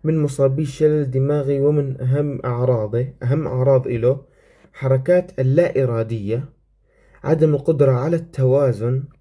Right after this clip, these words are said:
عدم القدرة على ضبط العضلات المسؤولة عن الكلام، واضطرابات في النطق،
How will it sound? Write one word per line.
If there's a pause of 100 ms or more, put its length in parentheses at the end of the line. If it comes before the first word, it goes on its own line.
(460)
عدم
القدرة
على
ضبط
العضلات
المسؤولة
عن
الكلام،
واضطرابات
في
النطق،